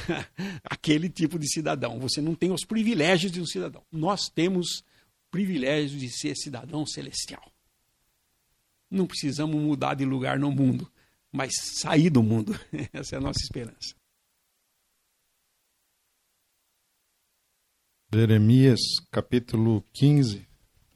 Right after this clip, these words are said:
Speaker 2: Jeremias quinze, versículo dezenove. Portanto, assim diz o Senhor: "Se tu voltares, então te trarei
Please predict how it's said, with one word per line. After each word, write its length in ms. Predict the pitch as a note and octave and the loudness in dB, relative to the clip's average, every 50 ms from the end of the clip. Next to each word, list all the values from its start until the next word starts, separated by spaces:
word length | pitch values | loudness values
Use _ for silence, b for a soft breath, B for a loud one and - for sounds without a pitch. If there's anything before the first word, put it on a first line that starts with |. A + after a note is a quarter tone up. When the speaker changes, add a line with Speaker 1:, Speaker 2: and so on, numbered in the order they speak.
| _ _ _ - | _ _ _ -8
Speaker 2:
Jeremias 720 | A2 G2+ G2 G2+ F#2+ G#2+ A2 G#2+ A#2 B2 B2 A2+ G#2+ - | -6 -4 -4 -2 -2 -2 0 0 2 2 2 0 -2 -4
quinze, 580 | - - - B2 C3+ C#3+ D3 C#3+ C3 C3+ C#3+ C3 - _ _ _ _ _ _ _ _ _ _ _ _ _ _ _ _ _ _ _ _ _ _ _ _ _ _ _ _ - | -8 -4 -2 0 2 2 2 0 -2 -4 -8 -8 -10 _ _ _ _ _ _ _ _ _ _ _ _ _ _ _ _ _ _ _ _ _ _ _ _ _ _ _ _ -14
versículo 960 | - G2 G#2 G2+ F#2+ - - - - B2 B2 A#2 _ - A2+ A#2 A2 G2+ G2+ _ _ _ _ _ - | -10 -8 -6 -6 -6 -6 -6 -4 -2 -4 -4 -4 _ -6 -6 -6 -6 -8 -10 _ _ _ _ _ -10
dezenove. 1000 | G2+ G2+ A2+ A#2 A2 G#2 A2+ A2 G#2+ G#2 G#2 G2+ F#2+ F2+ E2+ _ - - - _ _ _ _ _ _ _ _ _ _ _ _ _ _ _ _ _ _ _ _ _ _ _ _ _ _ _ _ _ _ _ _ _ _ _ _ - | -6 -4 -2 -2 -2 -2 -2 -2 0 0 -2 -2 -2 -4 -6 _ -20 -20 -20 _ _ _ _ _ _ _ _ _ _ _ _ _ _ _ _ _ _ _ _ _ _ _ _ _ _ _ _ _ _ _ _ _ _ _ _ -6
Portanto, 540 | A#2 A2 - _ - C#3 C#3 C#3+ C3+ - C3 | -6 -6 -6 _ 0 0 2 2 2 0 -2
assim 360 | A2+ - - - C#3 C3+ C3 | -2 -2 -2 0 0 0 2
diz 300 | A#2+ B2+ C3 C#3 C#3 B2+ - - - - - - - - _ _ _ _ _ _ _ _ _ _ _ _ _ _ _ _ _ _ _ _ _ _ _ _ _ _ _ _ _ _ _ _ _ _ _ _ - | 2 2 0 0 0 -2 -4 -6 -6 -6 -8 -10 -12 -16 _ _ _ _ _ _ _ _ _ _ _ _ _ _ _ _ _ _ _ _ _ _ _ _ _ _ _ _ _ _ _ _ _ _ _ _ -10
o 80 | A2+ G#2+ | -6 -6
Senhor: 540 | - - B2+ A#2+ A2+ A2 G#2 G2 F#2 F2 - _ _ _ _ - | -4 -2 0 0 0 0 -2 -4 -6 -8 -12 _ _ _ _ -14
"Se 220 | - - - A#2+ | -10 -8 -8 -8
tu 180 | - _ - D3 | -6 _ -4 -2
voltares, 760 | C#3 B2 C3 C3 A#2 - - C3+ C3+ D3 D3+ C#3+ C#3+ B2 A#2+ | 0 2 2 2 2 2 2 4 4 4 4 2 0 -2 -2
então 340 | B2 A#2 - C3+ C3+ C3+ C3+ | -4 -2 0 0 0 0 0
te 140 | - - B2 | 0 -4 -6
trarei 580 | - - A#2 A#2 A2 A2 B2+ C3 C#3+ C#3+ C#3 | -2 0 0 0 2 2 0 0 0 -4 -6